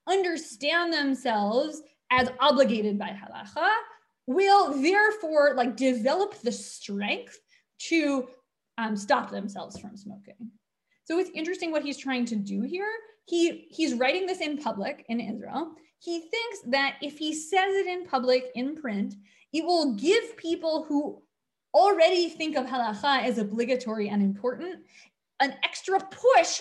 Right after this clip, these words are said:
to stop themselves from smoking, that the health advice alone would not do. That is, I think, an interesting, right? It tells you a lot about the social situation in which he finds himself. And I think that the phrase that he uses, "Hamit yaches lahalacha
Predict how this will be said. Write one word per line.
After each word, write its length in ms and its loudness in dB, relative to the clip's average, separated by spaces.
to 120 -6
stop 280 0
themselves 400 -6
from 180 -6
smoking, 520 -14
that 140 4
the 80 2
health 320 0
advice 360 0
alone 580 4
would 160 -2
not 240 -10
do. 80 -20
That 220 0
is, 100 -2
I 80 4
think, 180 -4
an 100 -2
interesting, 680 -4
right? 200 -4
It 200 -6
tells 200 0
you 80 0
a 160 0
lot 160 -2
about 240 0
the 100 -8
social 760 -4
situation 580 -6
in 60 -6
which 140 -4
he 120 -6
finds 340 -6
himself. 460 -2
And 120 0
I 120 -4
think 320 -8
that 140 -8
the 80 0
phrase 500 -4
that 120 -6
he 160 -10
uses, 380 -2
"Hamit 380 -6
yaches 400 -8
lahalacha 520 -4